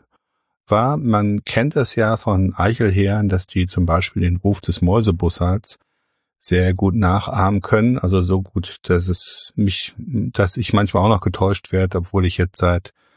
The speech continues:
vielen, vielen Jahren mich um Greifvögel kümmere.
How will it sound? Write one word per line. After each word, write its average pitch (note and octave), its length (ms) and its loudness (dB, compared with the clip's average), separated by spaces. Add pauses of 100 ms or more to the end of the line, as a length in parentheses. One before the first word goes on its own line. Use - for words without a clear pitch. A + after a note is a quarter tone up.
(440)
vielen, A#2+ 280 2
vielen A2 220 0
Jahren G2+ 360 2
mich G2+ 140 -4
um G2+ 100 -2
Greifvögel B2+ 720 0
kümmere. C3 380 0